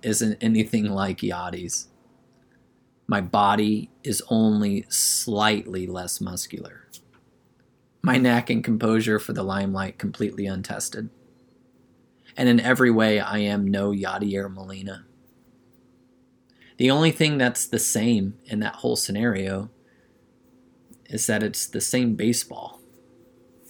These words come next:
The second reason why I have my work cut out for me this morning is that the baseball I have been given to put in play today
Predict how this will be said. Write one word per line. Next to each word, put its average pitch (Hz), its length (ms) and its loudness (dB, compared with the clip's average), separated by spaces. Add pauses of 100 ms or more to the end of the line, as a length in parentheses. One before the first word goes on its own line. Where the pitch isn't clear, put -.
(1900)
The 156 60 0
second 180 320 4
reason 131 340 4
why 113 180 6
I 110 40 4
have 113 180 2
my 104 140 2
work 107 260 0
cut 107 120 0
out 101 240 -2
for 107 120 -2
me 104 100 0
this 95 260 -4
morning 95 540 -2 (2000)
is - 160 -2
that 123 220 4
the 120 40 2
baseball 127 600 4
I 113 120 2
have 117 240 -4
been 107 180 0
given 110 360 2
to 110 80 -4
put 107 220 -2
in 98 100 -2
play 113 320 0
today 98 540 -4